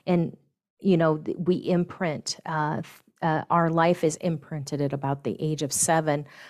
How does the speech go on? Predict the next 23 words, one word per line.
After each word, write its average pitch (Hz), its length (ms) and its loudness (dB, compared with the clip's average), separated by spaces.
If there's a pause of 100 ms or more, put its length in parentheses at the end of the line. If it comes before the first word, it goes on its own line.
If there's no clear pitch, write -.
(340)
Uh, 160 180 0
you 185 140 4
know, 165 140 2
so 175 360 0
anything 190 460 2
that, 160 220 -2 (100)
as 165 240 -2
we 160 140 -2
grow 165 340 -4
and 156 140 -6
learn, 180 320 -2 (100)
anything 196 600 -2
that 151 200 -4
we're 160 260 -4
learning 160 520 -2
in 156 180 -4
those 143 300 -2
moments 165 480 -4
in 151 160 -8
life, 160 340 -2 (360)
we 160 100 -2
t-, - 100 -16 (300)
take 175 400 0